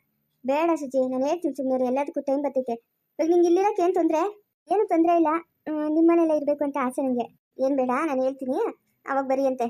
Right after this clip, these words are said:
ಸರಿ ಬಿಡು, ನಿಮ್ಗೆ ಇಷ್ಟ ಇಲ್ಲ, ಇನ್ ನಾನ್ಯಾಕ್ ಬಲವಂತ ಮಾಡ್ಲಿ? ಇಷ್ಟ ಇಲ್ದಿರ ಅಲ್ಲಿಂದ ಇಲ್ಲಿಗೆ ಬಂದಿದ್ದೀನಾ? ಹ?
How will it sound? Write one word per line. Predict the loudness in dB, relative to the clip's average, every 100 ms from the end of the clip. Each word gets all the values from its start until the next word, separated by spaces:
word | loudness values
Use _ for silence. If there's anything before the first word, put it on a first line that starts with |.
| -8 _
ಸರಿ | 0 0
ಬಿಡು, | 0 0
ನಿಮ್ಗೆ | 0 0 0
ಇಷ್ಟ | 0 0
ಇಲ್ಲ, | 0 0
ಇನ್ | 0
ನಾನ್ಯಾಕ್ | 0 -2 -2
ಬಲವಂತ | -2 -2 -2
ಮಾಡ್ಲಿ? | -2 0 0 -2 -8 _ -4
ಇಷ್ಟ | -2 2 2
ಇಲ್ದಿರ | 2 0 0
ಅಲ್ಲಿಂದ | 0 0
ಇಲ್ಲಿಗೆ | 0 0
ಬಂದಿದ್ದೀನಾ? | 0 0 0 0 0 -2 -6 _ _
ಹ? | -4